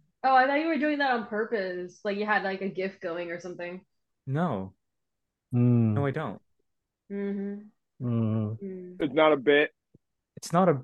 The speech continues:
Speaker 4: Jefferson, Jefferson, I know it's a bit. I know it's a bit. I know it's
Speaker 2: It's
Speaker 4: a
Speaker 2: not a
Speaker 4: bit.
Speaker 2: bit.
Speaker 4: <laughs>
Speaker 2: It's not a bit. I don't know what you're talking about.
Speaker 3: You're stalling, Jefferson.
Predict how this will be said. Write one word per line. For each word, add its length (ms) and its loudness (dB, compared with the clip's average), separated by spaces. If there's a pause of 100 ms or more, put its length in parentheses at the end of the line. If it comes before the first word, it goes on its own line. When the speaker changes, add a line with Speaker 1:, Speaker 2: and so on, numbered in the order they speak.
Speaker 4:
Jefferson, 460 4
Jefferson, 360 6
I 40 2
know 140 8
it's 100 0
a 60 -2
bit. 300 0 (220)
I 60 0
know 160 2
it's 140 0
a 40 -2
bit. 360 2 (880)
I 60 -2
know 200 2
it's 100 0
Speaker 2:
It's 60 2
Speaker 4:
a 40 8
Speaker 2:
not 140 6
a 180 8
Speaker 4:
bit. 120 2 (540)
Speaker 2:
bit. 420 -4
Speaker 4:
<laughs> 20 -10 (480)
Speaker 2:
It's 140 2 (120)
not 120 4
a 40 2
bit. 300 0 (180)
I 60 10
don't 80 2
know 80 10
what 200 -2
you're 80 2
talking 320 2
about. 300 0 (800)
Speaker 3:
You're 100 8
stalling, 320 8
Jefferson. 420 4